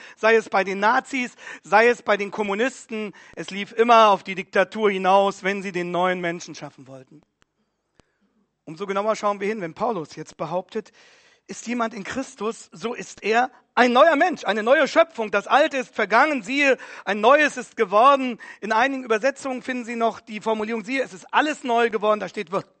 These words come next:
wörtlich, ein Neues ist geworden, weil Paulus natürlich weiß, dass auch manches Alte noch an seinem Leben ist.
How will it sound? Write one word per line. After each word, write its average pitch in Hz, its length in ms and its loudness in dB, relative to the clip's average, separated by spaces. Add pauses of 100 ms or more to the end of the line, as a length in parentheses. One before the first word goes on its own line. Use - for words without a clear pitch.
(300)
wörtlich, 196 360 0 (300)
ein 277 240 4
Neues 240 360 2
ist 208 180 -14
geworden, 190 580 0 (800)
weil 196 400 4
Paulus 233 320 2
natürlich 214 400 -6
weiß, 262 260 6
dass 220 160 0
auch 220 120 2
manches 233 300 0
Alte 254 280 4
noch 185 120 -4
an 190 120 -4
seinem 226 260 0
Leben 208 320 -4
ist. - 320 -14